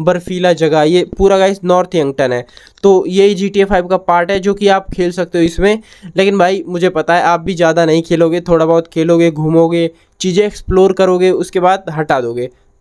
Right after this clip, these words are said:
ठीक है, उतना ही कर लो, क्या दिक्कत है, उतना भी बहुत बढ़िया है, उतने में भी आपको मज़ा आने वाला है इस game के अंदर। अब यही है भाई, अगर थोड़ा gun दे देते, एक दो mission दे देते,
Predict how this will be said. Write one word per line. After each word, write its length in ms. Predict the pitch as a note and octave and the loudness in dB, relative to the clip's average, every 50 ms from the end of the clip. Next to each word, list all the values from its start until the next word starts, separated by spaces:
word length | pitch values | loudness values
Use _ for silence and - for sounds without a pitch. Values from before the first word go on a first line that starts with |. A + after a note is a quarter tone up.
| _ _ - | _ _ -2
ठीक 180 | A3 A#3 A#3+ A#3+ | -2 -2 -2 -2
है, 180 | C#4+ - - - | -4 -6 -6 -4
उतना 300 | - G3 G#3+ G#3+ A3+ A#3+ | -6 -4 -2 0 0 0
ही 100 | B3 A3 | 0 0
कर 140 | C4+ - - | 0 -2 0
लो, 200 | - B3 B3 B3+ | 0 -2 -4 -2
क्या 180 | A3 B3 A#3 | -2 -2 0
दिक्कत 380 | A3+ F#3+ E3+ - - C#3 A#2+ - | 0 0 -2 -2 -4 -4 -2 -2
है, 120 | A#2 A#2 | -2 -4
उतना 360 | - - - E3+ - G3+ A3 G#3+ | -4 -6 -4 -2 0 0 0 0
भी 100 | G#3+ G3+ | 0 -2
बहुत 280 | F3 F#3+ G3+ G3 E3+ | 0 0 0 -2 -2
बढ़िया 340 | D#3+ F3 F3+ F#3+ G3 E3+ C3+ | -2 -2 -2 0 0 2 2
है, 200 | A#2+ A#2 A2 - | 0 0 -2 -4
उतने 320 | - D#3+ - - F#3+ G3+ | -6 -6 -4 -2 2 2
में 120 | G3 G3 G3 | 2 2 2
भी 100 | F#3 G3+ | 2 0
आपको 280 | G3 F#3+ - - G3+ | 0 0 -2 -6 -8
मज़ा 320 | F#3+ F3 D#3 D3+ D#3 E3 D3+ | -6 -4 -2 -2 0 0 0
आने 200 | C3+ B2+ B2 A#2+ | 0 -2 -2 -2
वाला 220 | A#2+ A#2+ B2 B2 | 0 0 0 0
है 60 | B2 | 0
इस 80 | B2+ - - | -2 -2 -4
game 160 | C3 B2 B2 | -4 -4 -2
के 80 | A#2 B2 | -4 -4
अंदर। 260 | B2 B2 B2+ B2 - - - - - - - F3+ - | -2 -2 -4 -4 -6 -10 -18 -18 -18 -16 -18 -10 -8
अब 200 | C#3 D3+ D3+ D3 | -8 -4 -2 -2
यही 320 | E3 D#3+ E3+ F3 F3+ F#3+ F#3+ | -2 0 0 0 2 2 2
है 80 | F3+ | 2
भाई, 300 | E3+ E3+ E3+ F3 F3+ F3 | 2 2 0 2 2 0
अगर 100 | F3+ E3+ | 0 -2
थोड़ा 220 | E3+ F3 F3 E3+ E3+ | -2 -2 0 0 0
gun 320 | D3+ D3 E3 E3 F3 E3+ | 0 0 0 2 2 2
दे 120 | D#3+ D#3 | 2 2
देते, 200 | D#3 D3+ D3 E3 | 2 2 2 2
एक 300 | E3 - - G3 G#3+ F3 | 2 4 2 2 0 0
दो 140 | D#3+ G#3 G3+ | 0 -2 -2
mission 440 | G3 F#3 F3 E3+ - - G3 F#3+ F#3 | 0 0 -2 -2 -2 -2 -2 0 0
दे 100 | E3+ D#3+ | 0 2
देते, 360 | D3 D3+ D3 - D#3+ D#3+ D3+ | 2 0 0 0 0 0 0